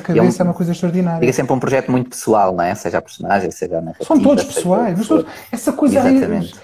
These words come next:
Speaker 2: são, todos os projetos são pessoais, todos os projetos são biografias, nós estamos continuamente a falar na vida. Eu fico muito... Eu, eu, eu, por exemplo, <laughs> essa co-, essa, essa coisa das pessoas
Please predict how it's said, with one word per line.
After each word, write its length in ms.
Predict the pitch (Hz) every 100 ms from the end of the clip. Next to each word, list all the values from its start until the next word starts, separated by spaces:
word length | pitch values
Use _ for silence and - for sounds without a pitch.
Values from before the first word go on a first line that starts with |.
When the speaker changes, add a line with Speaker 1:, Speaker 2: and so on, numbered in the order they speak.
| - -
Speaker 2:
são, 240 | - 359
todos 180 | 254 330 294
os 40 |
projetos 380 | - 254 320 330
são 140 | 320
pessoais, 580 | 269 - 226 262 285 277
todos 240 | 277 247 233
os 100 | 240
projetos 440 | - 214 269 269
são 240 | 262 247
biografias, 1120 | 208 165 254 240 226 - 233 262 247 226 226 - - - -
nós 160 | 262
estamos 200 | 269 285
continuamente 480 | 254 262 262 247 247
a 40 | 247
falar 240 | 240 226
na 120 | 220
vida. 520 | 190 170 208 165 165 - - - 247
Eu 80 |
fico 260 | 247 294 -
muito... 160 | 220 247
Eu, 300 | 240 214 196
eu, 200 | 190 180 - - - -
eu, 120 | 254 226 185 147
por 80 | -
exemplo, 420 | 208 156 131 -
<laughs> 40 | -
essa 260 | 202 196
co-, 220 | 233 - 233
essa, 220 | 233 262
essa 360 | 254 208 208
coisa 220 | 240 254 254
das 140 | 240
pessoas 600 | - - 190 196 226 -